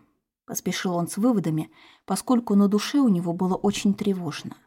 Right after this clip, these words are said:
Сонь Дже понимал, что правда, которую он услышит от Юну, может стать для него бомбой. Но выслушать ее нужно обязательно. И он знал, что для того, чтобы добиться этой правды, нужно потребовать от жены ответов на все свои вопросы.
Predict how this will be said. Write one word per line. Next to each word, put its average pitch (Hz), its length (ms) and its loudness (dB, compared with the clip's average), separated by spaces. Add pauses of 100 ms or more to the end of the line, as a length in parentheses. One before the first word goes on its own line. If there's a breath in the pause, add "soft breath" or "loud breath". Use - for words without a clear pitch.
(340)
Сонь 202 300 4
Дже 208 260 2
понимал, 202 600 4
что - 240 -8
правда, 202 440 2
которую 185 380 -2
он 190 80 4
услышит 190 460 -2
от - 140 -8
Юну, 196 460 6 (380 loud breath)
может 196 280 0
стать 214 360 2
для 202 120 4
него 196 260 4
бомбой. 170 640 -2 (380)
Но 247 240 8
выслушать 233 580 0
ее 269 180 6
нужно 165 380 4
обязательно. 165 640 -4 (1120)
И 202 60 0
он 220 120 6
знал, 220 280 6
что - 220 -8
для 180 140 -4
того, 208 240 2
чтобы 196 260 -4
добиться 190 440 0
этой 143 180 -4
правды, 156 460 -2 (340 soft breath)
нужно 196 300 4
потребовать 196 640 2
от 180 100 -4
жены 202 280 4
ответов 202 440 0
на 196 100 2
все 202 240 0
свои 202 320 2
вопросы. 185 600 -2